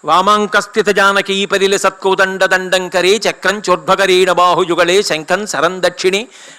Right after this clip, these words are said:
బిభ్రాణం జలజాతపత్ర నయనం భద్రాద్రి మూర్ధ్ని స్థితం కేయూరాది విభూషితం రఘుపతిం సౌమిత్రియుక్తం భజే." ఓ పర్వతం తరించిపోయింది.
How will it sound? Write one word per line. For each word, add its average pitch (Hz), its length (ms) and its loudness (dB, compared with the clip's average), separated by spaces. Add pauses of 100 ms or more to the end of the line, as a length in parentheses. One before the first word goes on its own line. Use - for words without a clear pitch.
(120)
బిభ్రాణం 185 640 0
జలజాతపత్ర 180 880 2
నయనం 175 360 0
భద్రాద్రి 180 600 0
మూర్ధ్ని 180 400 -2
స్థితం 185 420 -2 (260)
కేయూరాది 180 640 0
విభూషితం 165 720 -4
రఘుపతిం 165 460 0
సౌమిత్రియుక్తం 165 960 -4
భజే." 190 320 0 (520)
ఓ 180 80 0
పర్వతం 190 460 0
తరించిపోయింది. 185 680 -8